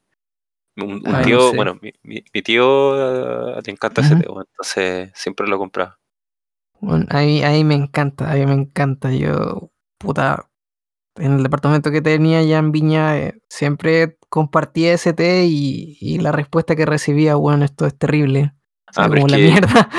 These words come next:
Speaker 1: Sí,
Speaker 3: <laughs> Esa es
Speaker 1: sí.
Speaker 3: la, la respuesta usual que recibía yo.
Speaker 1: <laughs> Es que, no, es que al, al Marce siempre le han gustado los, los tecitos, pues, pero tú compráis el, el té para, para hacerlo, ¿cachai? No lo compráis en
Speaker 3: Sí,
Speaker 1: bolsita,
Speaker 3: po.
Speaker 1: po.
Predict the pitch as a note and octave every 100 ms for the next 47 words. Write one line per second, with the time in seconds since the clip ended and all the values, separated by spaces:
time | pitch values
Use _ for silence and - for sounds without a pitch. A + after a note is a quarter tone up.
0 | G4+ - - B3 - - G#3 - - -
1 | - G3 - A3+ G#3 F3 - C4+ E3+ F3+
2 | F3+ - F#3 - F3+ D#3+ F#3+ F3+ F3 F3
3 | - F#3 F3+ G#3 D#3+ - F3 - C#3 -
4 | - - C#3+ - - - G#3+ - - -
5 | - G#2 - - G#2+ A2 G2+ A2 - -
6 | - - - - A#2 G#2 - G#2+ G2+ G#2+
7 | G#2 G#2+ - A2+ A2 A#2+ A#2 A2 A2+ -
8 | A#2+ F2+ - - A2 G#2 A#2+ A#2 - A2
9 | A2+ A2 G#2 G2 F#2+ _ _ _ _ _
10 | - G#2 F#2+ G2 F#2 - A2 A2 G#2+ G#2+
11 | F#2+ F#2+ - - - - - - - C#3+
12 | F2+ - - G2 F#2+ F#2+ F#2 - G#2+ G2+
13 | G3+ E3 C3 -